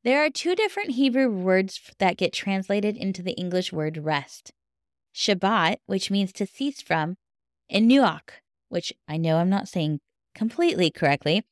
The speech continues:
but it does mean to take up residence in a safe, secure, and stable space. In English, this nuance is missed, but it provides an important distinction. God both ceases from his preparations because they were complete,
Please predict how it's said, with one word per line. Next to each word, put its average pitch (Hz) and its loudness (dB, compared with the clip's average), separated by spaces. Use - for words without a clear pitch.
but 294 2
it 269 -2
does 294 -2
mean 269 0
to 247 -2
take - -6
up - -4
residence 170 -2
in 175 -8
a 175 -4
safe, 240 -2
secure, 202 -4
and 180 -4
stable 165 -2
space. - -8
In 262 4
English, 285 2
this - 2
nuance 220 2
is 196 -2
missed, 170 -2
but 214 4
it - 0
provides 240 4
an 233 4
important 226 0
distinction. 202 -4
God 214 4
both 196 6
ceases 285 0
from 196 2
his 190 2
preparations 180 0
because 190 0
they 180 2
were 170 0
complete, 208 -2